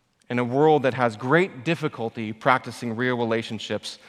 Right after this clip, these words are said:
the Song of Songs reminds us to look at how closely God is bound up in the specifics of our lives. It's because that salvation work connects so deeply with our everyday that we pray.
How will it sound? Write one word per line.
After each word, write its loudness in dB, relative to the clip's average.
the -10
Song 4
of 0
Songs 2
reminds 2
us -6
to -2
look 2
at -6
how 0
closely 0
God 4
is -6
bound 2
up -4
in -6
the -6
specifics -8
of -4
our 0
lives. -6
It's -8
because 2
that 4
salvation 0
work -2
connects 2
so 0
deeply -2
with -2
our 2
everyday -6
that -4
we -4
pray. -8